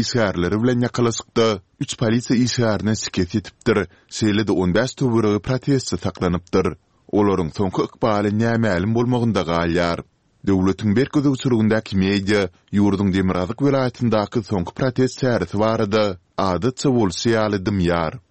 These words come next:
Sebitiň häkimlikleri hem Azatlyň bu baradaky soraglaryny jogapsyz goýýarlar. Sol bir wagtda soňky aýlar ýurdun durly künjeklerinde azyk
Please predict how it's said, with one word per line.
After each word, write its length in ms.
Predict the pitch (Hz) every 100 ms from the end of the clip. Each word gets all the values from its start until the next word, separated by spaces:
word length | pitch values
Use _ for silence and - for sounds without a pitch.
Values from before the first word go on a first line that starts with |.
| _ _
Sebitiň 360 | 107 95 123 131
häkimlikleri 680 | 143 135 143 131 123 120 120
hem 200 | 120 117 - _ -
Azatlyň 640 | 107 104 92 87 92 87
bu 120 | 120
baradaky 500 | 143 135 127 123 -
soraglaryny 720 | 131 127 120 107 107 107 107 101 _ -
jogapsyz 460 | 131 131 139 - 82 85
goýýarlar. 640 | 90 87 87 87 90 82 - _ _ _ _
Sol 320 | - 101 107
bir 100 | 131 123
wagtda 280 | 123 - 123
soňky 360 | - 92 82 107 127
aýlar 300 | 127 120 113 92
ýurdun 320 | 92 87 98
durly 200 | 92 117 -
künjeklerinde 720 | 139 120 - 120 110 104 110 -
azyk 320 | 90 90 -